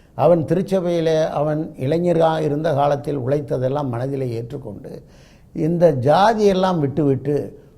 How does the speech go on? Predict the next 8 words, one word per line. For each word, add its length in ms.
பொருளாதார 640
நிலையிலே 640
அந்த 240
பையனுடைய 540
குடும்பம் 520
தாழ்ந்ததாக 540
இருந்தாலும் 600
கூட 440